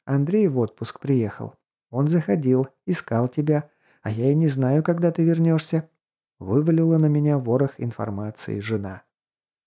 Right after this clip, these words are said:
"Андрей в городе, это отлично. Завтра же всех друзей соберу. Соскучился по мужикам. Разве что Семён опять на участке останется Новый год справлять. Остальные все должны быть на месте точно".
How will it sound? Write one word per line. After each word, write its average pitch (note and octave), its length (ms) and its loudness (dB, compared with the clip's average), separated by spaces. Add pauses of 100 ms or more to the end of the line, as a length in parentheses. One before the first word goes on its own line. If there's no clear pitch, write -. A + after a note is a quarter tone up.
(380)
"Андрей A#2 520 2
в C#3 80 0
городе, A#2 520 0 (160)
это A#2+ 480 0
отлично. - 680 -8 (460)
Завтра E3 580 0
же D3 160 0
всех C#3 320 0
друзей B2 420 2
соберу. G#2+ 520 -2 (300)
Соскучился E3+ 760 -2
по A#2 120 -2
мужикам. A2 580 -2 (460)
Разве C#3 400 2
что C3 220 0
Семён D#3 400 2
опять A2+ 340 -2
на B2 120 2
участке B2 520 0
останется B2 520 0
Новый B2 280 2
год A#2 220 0
справлять. A2 640 -2 (300)
Остальные A2 640 -2
все A#2+ 220 -2
должны C3 440 0
быть C3+ 200 0
на C#3+ 100 2
месте A2+ 440 -4
точно". F#2 600 -6